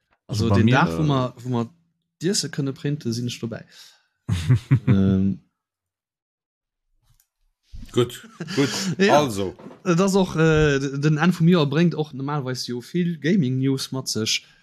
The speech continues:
Speaker 1: Äh, ich meine, wir sind also just vier rum Ventil, was dann abgeht. Zumal so, äh, wenn wir da lo bei Game Awards kommen, kommen ja sicher auch viel Ankündigungen, äh,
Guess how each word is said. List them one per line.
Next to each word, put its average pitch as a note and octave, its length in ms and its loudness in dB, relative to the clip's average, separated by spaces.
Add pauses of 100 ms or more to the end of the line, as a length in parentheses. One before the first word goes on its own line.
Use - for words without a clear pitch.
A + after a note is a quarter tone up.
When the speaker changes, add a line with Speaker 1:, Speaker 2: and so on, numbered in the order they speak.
(340)
Speaker 1:
Äh, G#2 300 -4
ich G2+ 140 -10
meine, B2 240 -2
wir A#2 120 -2
sind C#3 180 -2
also A2+ 220 -8
just A#2 600 -2 (120)
vier F3 400 0
rum A#2 460 -2 (480)
Ventil, A#2 420 -4
was G#2 180 -8
dann G2+ 220 -8
abgeht. G2+ 480 -4 (580)
Zumal A2+ 380 2
so, G#2 360 2
äh, G2 380 0
wenn G#2 100 -4
wir G2+ 100 -2
da F#2+ 100 -2
lo G#2 160 0
bei G2 140 -2
Game A#2 260 0
Awards G2+ 360 -2
kommen, G#2 520 -2 (580)
kommen G#2+ 200 -8
ja G2 100 -4
sicher G#2+ 300 -4
auch A#2+ 120 -12
viel A2+ 300 -4
Ankündigungen, A2 840 0
äh, G2+ 420 -6